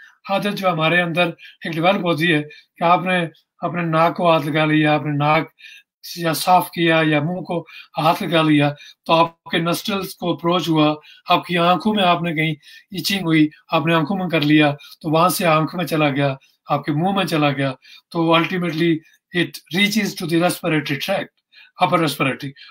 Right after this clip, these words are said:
और वहां से ये अंदर जाना शुरू होता है। अब इसका जो,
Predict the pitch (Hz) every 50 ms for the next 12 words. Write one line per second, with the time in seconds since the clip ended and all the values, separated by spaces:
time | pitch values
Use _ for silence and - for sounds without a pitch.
0 | - - 196 185 170 165 175 175 - - 185 165 160 175 202 214 208 - _ _
1 | _ _ - 185 175 165 175 180 185 180 - _ - 156 165 160 156 160 143 143
2 | 143 143 135 117 - - _ - - - - _ - 214 214 226 240 233 - -
3 | 262 254 240 262 269 262 247 240 - -